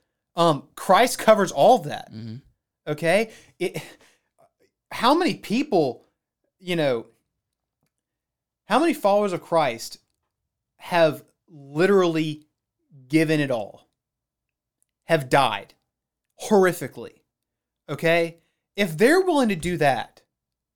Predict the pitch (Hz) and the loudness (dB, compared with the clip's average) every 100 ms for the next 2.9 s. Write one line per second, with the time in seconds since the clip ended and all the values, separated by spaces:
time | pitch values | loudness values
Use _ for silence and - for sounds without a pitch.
0 | _ _ _ _ _ _ _ _ _ _ | _ _ _ _ _ _ _ _ _ _
1 | 147 156 185 226 - 196 175 185 165 135 | -4 -2 -2 -4 -4 -6 -4 -2 -2 -2
2 | 127 139 143 123 120 123 120 113 - | -4 -4 -4 -8 -8 -12 -12 -12 -14